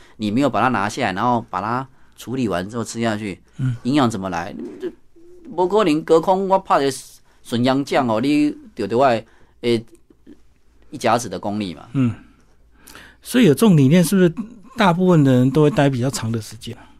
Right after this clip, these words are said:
Speaker 2: 因为我知道商业电台流动很快，或者是跳槽啊，或者是为了拼薪水啊，就要一直跳槽。
Speaker 1: 我，我们这边你说是商业电视台吗？当然不是。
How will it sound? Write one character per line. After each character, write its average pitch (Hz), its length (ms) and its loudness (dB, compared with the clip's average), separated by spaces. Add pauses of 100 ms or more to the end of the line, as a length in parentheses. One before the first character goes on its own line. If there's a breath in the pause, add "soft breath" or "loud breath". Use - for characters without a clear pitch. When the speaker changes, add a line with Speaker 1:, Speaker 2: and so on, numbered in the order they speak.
(140)
Speaker 2:
因 196 120 0
为 202 60 4
我 151 80 4
知 151 100 0
道 180 60 2
商 175 220 2
业 170 160 4
电 165 200 0
台 135 120 4
流 131 180 2
动 135 180 2
很 104 140 -2
快， 117 300 -4
或 160 120 2
者 139 60 4
是 143 60 2
跳 143 280 -4
槽 117 200 -8
啊， 113 200 -6
或 143 120 0
者 123 40 -2
是 131 180 -6 (380 loud breath)
为 160 100 0
了 143 80 2
拼 139 240 -2
薪 135 220 2
水 123 200 -2
啊， - 140 -20 (180)
就 147 120 -4
要 147 60 2
一 - 20 2
直 135 120 -8
跳 135 200 -6
槽。 104 240 -12
Speaker 1:
我， 117 180 2
我 110 120 -2
们 104 180 -2
这 135 100 -6
边 139 460 -2 (100)
你 92 220 -10
说 127 800 -6 (580)
是 - 160 -12
商 120 200 -4
业 120 60 0
电 120 140 -4
视 117 80 -6
台 95 160 -12
吗？ 78 180 -20
当 113 120 -10
然 101 100 -10
不 87 100 -18
是。 - 200 -18